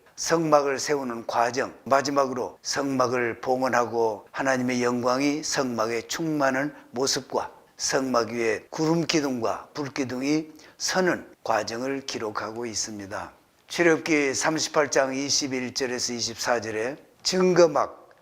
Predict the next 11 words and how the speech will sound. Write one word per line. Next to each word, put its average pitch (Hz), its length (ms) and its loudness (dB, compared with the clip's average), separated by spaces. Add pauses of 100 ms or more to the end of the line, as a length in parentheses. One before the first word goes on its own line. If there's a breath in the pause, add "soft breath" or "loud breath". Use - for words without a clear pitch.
성막 175 680 2
건축에 151 500 -2
사용된 143 720 -2 (380 loud breath)
재료 151 480 4
물품의 139 800 -2
목록에 131 680 -2
대한 143 260 0
기록이 143 400 -2
맨 127 240 -4
처음 131 240 -4
나옵니다. 107 640 -6